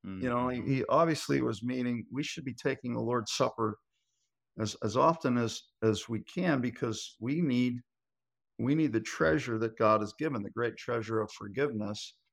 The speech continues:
Speaker 1: in that meal. And, and so it should be happening,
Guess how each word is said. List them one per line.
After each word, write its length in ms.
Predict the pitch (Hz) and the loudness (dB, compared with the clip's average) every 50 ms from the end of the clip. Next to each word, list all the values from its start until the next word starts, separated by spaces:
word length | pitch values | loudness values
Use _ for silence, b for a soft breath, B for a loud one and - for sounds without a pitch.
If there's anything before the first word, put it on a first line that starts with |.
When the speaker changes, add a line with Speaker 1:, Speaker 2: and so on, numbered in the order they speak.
| _ _ _ _ _ _ _ _ _ _ - | _ _ _ _ _ _ _ _ _ _ -4
Speaker 1:
in 160 | 113 117 113 | 0 2 4
that 240 | 110 107 - - 95 | 4 4 2 2 0
meal. 400 | 107 104 104 107 110 110 107 - | 0 2 4 4 2 2 -2 0
And, 200 | 107 107 107 104 107 107 | 2 2 2 2 0 -4
and 120 | 107 104 | -6 -4
so 200 | - - 127 123 | -2 0 2 2
it 80 | 120 120 | 2 2
should 200 | - - 139 127 | -2 -6 -6 -4
be 140 | 131 117 110 | -4 -4 -2
happening, 560 | 135 135 135 - - 117 107 107 104 104 | 0 0 0 0 0 0 0 0 -2 -4